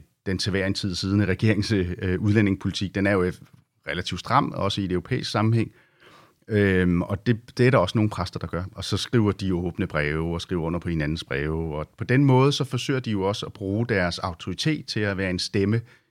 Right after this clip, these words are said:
i den offentlige debat. Og det møder ofte kritik fra politisk hold. De mener ikke, at man som præst, og slet ikke som biskop i en samlet forening, skal mødes og,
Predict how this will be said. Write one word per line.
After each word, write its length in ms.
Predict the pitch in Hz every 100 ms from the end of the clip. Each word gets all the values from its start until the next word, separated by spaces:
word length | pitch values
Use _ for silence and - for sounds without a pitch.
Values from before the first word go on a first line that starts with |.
| -
i 80 |
den 140 | 101 104
offentlige 420 | 90 90 101 92
debat. 400 | 87 - 71 - _ _ _ _ -
Og 160 | 92
det 120 | 151 151 _ _ -
møder 240 | 123 123
ofte 360 | 113 113 - 131
kritik 460 | - - - 123
fra 120 | - 120
politisk 460 | - 95 90 107
hold. 160 | - - _ _ _ _ _
De 60 | 120
mener 320 | 123 131 123
ikke, 260 | 104 113 120
at 60 |
man 260 | 110 95 90
som 300 | - 90 80 - _ _ _ _
præst, 420 | - 113 123 - -
og 100 | -
slet 200 | - 110
ikke 120 | 101
som 120 | - 82
biskop 560 | - 123 - 117 95
i 140 | - 85
en 100 | 76
samlet 380 | - 95 110 120
forening, 500 | - 104 117 113 -
skal 200 | - 92
mødes 520 | 90 104 120 127 -
og, 160 | - 90